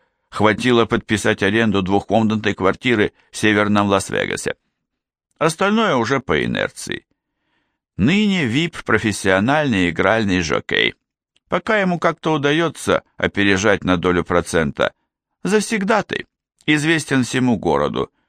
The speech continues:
от ковровых заведений до круглосуточных магазов. Вместе с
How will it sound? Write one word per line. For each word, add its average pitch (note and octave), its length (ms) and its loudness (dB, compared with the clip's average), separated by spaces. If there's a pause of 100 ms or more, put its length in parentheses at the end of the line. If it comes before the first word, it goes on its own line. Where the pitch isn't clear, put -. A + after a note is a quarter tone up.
(120)
от G2 160 0
ковровых D3 540 2
заведений C#3 600 0
до G2 140 0
круглосуточных E2+ 920 -4
магазов. C2 680 -2 (480)
Вместе C3 460 0
с - 140 -12